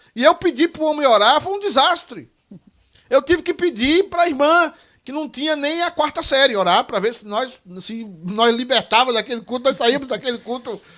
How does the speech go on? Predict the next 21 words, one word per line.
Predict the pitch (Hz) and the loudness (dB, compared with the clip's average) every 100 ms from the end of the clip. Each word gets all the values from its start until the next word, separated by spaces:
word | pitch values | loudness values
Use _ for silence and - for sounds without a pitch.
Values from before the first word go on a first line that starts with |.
| - - | -20 -18
é, | 175 233 196 226 | -6 -4 0 0
é, | |
pelo | 233 247 | 4 4
menos | 240 285 | 4 2
com | 285 | -2
o | 302 | -2
coração | - 294 - 254 | 0 0 0 -2
aquecido. | 285 294 294 - 302 294 - _ _ _ - | -2 -4 -8 -6 -6 -8 -16 _ _ _ -8
Porque | 294 - 330 233 - _ _ _ _ _ _ _ _ _ _ _ _ 392 302 - | -6 0 0 0 -4 _ _ _ _ _ _ _ _ _ _ _ _ -20 -20 0
o | 285 | 4
evangelho | 330 330 311 190 240 294 285 220 165 - | 4 4 0 0 2 2 2 -2 -8 -12
não | 196 226 302 254 | -6 -4 -2 0
é | 247 285 | 0 0
só | - - 226 233 180 135 _ _ _ 220 | -2 -2 2 2 2 -2 _ _ _ -14
experiencialismo. | - 247 240 226 226 233 196 185 160 147 135 123 _ _ _ - | -4 0 0 -2 -4 -2 0 -2 -6 -8 -16 -20 _ _ _ -2
O | 233 | 0
evangelho | 240 247 220 190 254 269 | 0 -2 -2 0 0 0
não | 240 240 247 | -4 -4 -2
é | 233 | -2
só | - - 214 247 233 | -2 2 4 4 2
intelectualismo. | 233 226 220 214 226 190 190 185 147 156 | -8 -6 -6 -4 -2 -2 -2 -4 -6 -12